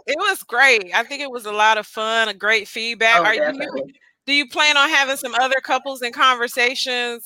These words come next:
Speaker 1: coming up? And, and what is, if somebody wants to be a part of Couples and Conversations, how do they, how do they become a part of that?
Speaker 2: Um, they,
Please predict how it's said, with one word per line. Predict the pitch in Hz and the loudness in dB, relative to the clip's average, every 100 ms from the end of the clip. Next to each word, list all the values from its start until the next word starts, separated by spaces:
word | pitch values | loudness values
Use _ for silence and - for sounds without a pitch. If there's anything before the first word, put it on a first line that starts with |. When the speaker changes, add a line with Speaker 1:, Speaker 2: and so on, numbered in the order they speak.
| - | -8
Speaker 1:
coming | 254 240 | -4 -2
up? | 247 247 247 | 2 2 2
And, | 226 208 - - | 0 0 -8 -4
and | 247 262 254 - | 2 2 2 -2
what | 269 349 320 311 | 2 2 2 -2
is, | 320 | -4
if | 262 277 | -4 -4
somebody | 311 320 311 | -2 0 0
wants | 285 294 | -2 -8
to | 269 | -6
be | 269 | -4
a | 254 | -2
part | 277 262 220 | 2 2 2
of | 226 | -4
Couples | 277 247 247 226 | -6 -6 -10 -12
and | 220 | -4
Conversations, | 247 233 214 254 233 233 214 | -2 -2 -4 -2 -2 -2 -6
how | 220 233 | 2 2
do | 233 | 2
they, | 214 214 - 208 | -2 -4 -10 -6
how | 220 220 | -2 0
do | 214 | 0
they | 214 202 202 196 | 2 2 2 -2
become | 202 - 196 | -8 -6 -4
a | 190 | 0
part | 247 220 | 2 2
of | 190 | 2
that? | 170 - - _ _ _ _ _ - - - - - - - | -2 -2 -6 _ _ _ _ _ -18 -18 -18 -20 -18 -8 4
Speaker 2:
Um, | 233 285 311 240 | 6 6 4 0
they, | 214 269 | 2 2